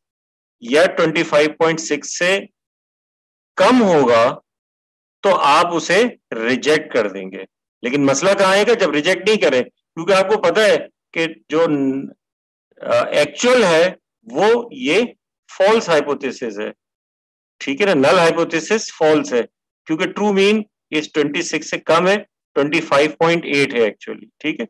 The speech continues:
तो मैं ऐसा करता हूँ, color जो है वो थोड़ा सा और change कर देता हूँ और यहाँ बता देता हूँ कि ये value जो एक्स है,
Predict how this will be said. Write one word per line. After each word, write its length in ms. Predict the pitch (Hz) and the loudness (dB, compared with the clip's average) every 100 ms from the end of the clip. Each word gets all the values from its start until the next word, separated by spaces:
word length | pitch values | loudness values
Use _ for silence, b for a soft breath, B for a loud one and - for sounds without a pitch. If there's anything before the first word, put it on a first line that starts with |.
| _ _ | _ _
तो 360 | _ _ - | _ _ -4
मैं 120 | 131 | 0
ऐसा 140 | 139 160 | 0 0
करता 240 | 160 170 | -2 -2
हूँ, 60 | 165 | -2
color 300 | 143 151 160 | 2 2 2
जो 140 | 156 | 2
है 60 | 147 | 2
वो 140 | 156 | 0
थोड़ा 260 | 151 135 135 | -4 -4 -4
सा 140 | - | -6
और 400 | - 127 143 147 - | -6 0 0 -2 -4
change 240 | 160 165 | -4 -4
कर 160 | 170 170 | -6 -6
देता 260 | 185 196 | -6 -4
हूँ 80 | 185 - _ _ _ | -4 -6 _ _ _
और 120 | 135 127 | -4 0
यहाँ 240 | 151 175 | 2 2
बता 260 | 165 143 131 | 2 2 2
देता 240 | 135 165 | 0 -2
हूँ 100 | 165 | -4
कि 120 | 160 | -4
ये 340 | 131 107 160 196 | -6 -2 0 2
value 340 | 190 180 175 | 0 0 -2
जो 60 | 180 | 0
एक्स 600 | 147 143 - - - - _ 135 | 2 0 -4 -14 -16 -20 _ 0
है, 260 | 120 156 | 0 0